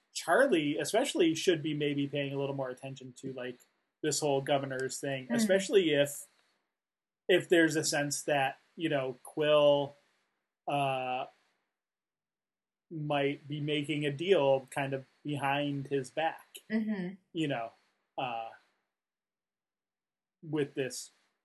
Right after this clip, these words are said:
Speaker 1: uh, new head teacher or whatever.
Speaker 2: Yeah.
Speaker 1: Um, anyway, so yeah, we had more to say about that than was expected.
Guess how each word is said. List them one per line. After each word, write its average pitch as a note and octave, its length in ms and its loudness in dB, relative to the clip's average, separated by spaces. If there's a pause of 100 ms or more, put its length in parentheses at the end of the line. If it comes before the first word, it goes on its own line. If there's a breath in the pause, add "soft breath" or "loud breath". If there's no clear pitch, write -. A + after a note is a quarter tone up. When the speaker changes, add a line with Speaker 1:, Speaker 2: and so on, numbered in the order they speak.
(140)
Speaker 1:
uh, B2+ 280 -4
new C3 300 -6
head B2+ 320 -6 (420)
teacher C#3 340 -14 (180)
or C#3+ 80 -8
whatever. A2+ 340 -12 (320)
Speaker 2:
Yeah. F3 260 -4 (680)
Speaker 1:
Um, A2+ 360 -12 (2250)
anyway, F3 360 2 (920)
so E3+ 60 -2
yeah, F3+ 220 -4 (180)
we D#3+ 120 -4
had D#3+ 220 0
more D3+ 200 -2
to C#3+ 80 -6
say C#3+ 260 -6
about B2 300 -10
that A#2 180 -16 (480)
than B2 80 -20
was A2+ 120 -20
expected. - 320 -18